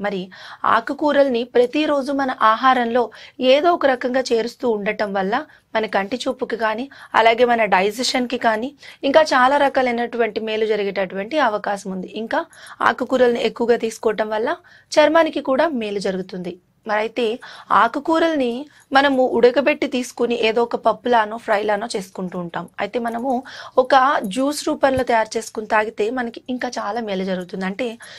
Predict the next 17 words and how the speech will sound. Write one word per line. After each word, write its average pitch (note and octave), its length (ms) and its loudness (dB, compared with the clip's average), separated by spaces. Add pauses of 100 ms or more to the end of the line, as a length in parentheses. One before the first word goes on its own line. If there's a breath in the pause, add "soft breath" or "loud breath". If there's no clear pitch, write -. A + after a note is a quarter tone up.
(140 loud breath)
ఉడకబెట్టడం A#3+ 640 0
వల్ల A#3 380 0
కొన్ని C4 200 0
న్యూట్రియంట్స్‌ని B3+ 640 -4
మనము A3 300 -6
మిస్ A#3+ 280 -6
అవుతూ G3+ 260 -4
ఉంటాము. F#3 380 -8 (320 loud breath)
ఎటువంటి B3+ 400 0
న్యూట్రియంట్స్ B3+ 520 -2
మిస్ G#3+ 280 -6
అవ్వకుండా G#3+ 380 -4
మనము G3+ 360 -6 (320 loud breath)
జ్యూస్ A#3+ 220 -4
తయారు G3+ 320 -2
చేసుకుంటే G#3+ 400 -6
ఇంకా A3+ 200 -6